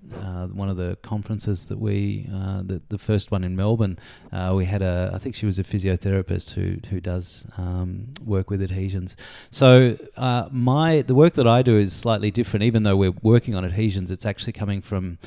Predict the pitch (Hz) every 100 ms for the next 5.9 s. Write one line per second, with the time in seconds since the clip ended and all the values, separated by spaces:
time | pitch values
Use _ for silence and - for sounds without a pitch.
0 | - - _ 104 101 95 - 117 101 92
1 | 98 95 98 101 - - - 92 98 92
2 | 92 87 95 90 - 131 123 107 - -
3 | 95 90 98 101 - 98 98 95 87 98
4 | 92 101 - 92 90 90 104 98 104 92
5 | 90 90 - 104 104 - 101 - 95